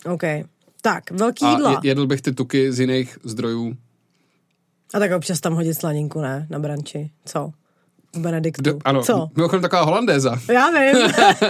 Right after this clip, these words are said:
Speaker 2: <laughs>
Speaker 1: Tam se vejde másla. Je to hodně dietní, ano. Nebudeme si kazit dobrá jídla realitou. Eh, co takhle
Speaker 2: <laughs> Tak
Speaker 1: velký jídla?
Speaker 2: ty, ty si právě jakoby vlastně spláchla do hajzlu všechno to, co jsme tady říkali minule a dneska.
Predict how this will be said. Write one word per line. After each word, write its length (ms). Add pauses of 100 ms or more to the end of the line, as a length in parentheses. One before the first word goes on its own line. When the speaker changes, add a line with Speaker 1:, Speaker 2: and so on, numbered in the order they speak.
Speaker 2:
<laughs> 60
Speaker 1:
Tam 140
se 140
vejde 280
másla. 640 (240)
Je 80
to 100
hodně 240
dietní, 440
ano. 260 (340)
Nebudeme 360
si 140
kazit 300
dobrá 300
jídla 340
realitou. 540 (600)
Eh, 280 (760)
co 120
takhle 240
Speaker 2:
<laughs> 0
Tak 80
Speaker 1:
velký 280
jídla? 300
Speaker 2:
ty, 100
ty 140
si 100
právě 240
jakoby 220
vlastně 400
spláchla 360
do 100
hajzlu 240
všechno 280
to, 120
co 120
jsme 120
tady 120
říkali 240
minule 260
a 40
dneska. 340